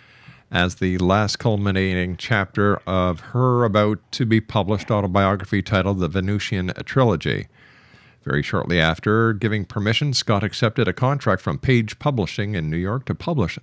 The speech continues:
the Say Rays Agenda. Joining me now is R. Scott Lemriel. And, uh, Scott, welcome to the X Zone.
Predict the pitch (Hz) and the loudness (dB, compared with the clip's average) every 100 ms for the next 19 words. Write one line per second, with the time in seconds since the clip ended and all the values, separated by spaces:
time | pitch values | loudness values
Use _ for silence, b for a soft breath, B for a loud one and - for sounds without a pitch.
0 | - 90 - 110 98 95 92 92 95 107 | -14 -8 -2 0 2 2 0 -4 0 0
1 | 113 - - B B B B B B - | 0 -4 -6 B B B B B B 2
2 | 202 190 156 139 147 196 180 - 170 208 | 4 6 4 4 4 6 4 2 4 6
3 | 147 131 123 - - B B B B _ | 6 4 0 -6 -18 B B B B _
4 | _ _ 117 123 143 131 - - 127 131 | _ _ 2 4 2 0 0 4 4 2
5 | 117 120 110 120 131 175 185 - - - | 0 0 2 2 4 2 -2 -8 -18 -16
6 | 135 - _ _ - 107 107 110 113 110 | -14 -16 _ _ -8 -4 -4 -2 0 0
7 | 98 - 185 95 127 143 127 143 165 - | 0 0 2 6 4 4 2 2 2 0
8 | 87 | -4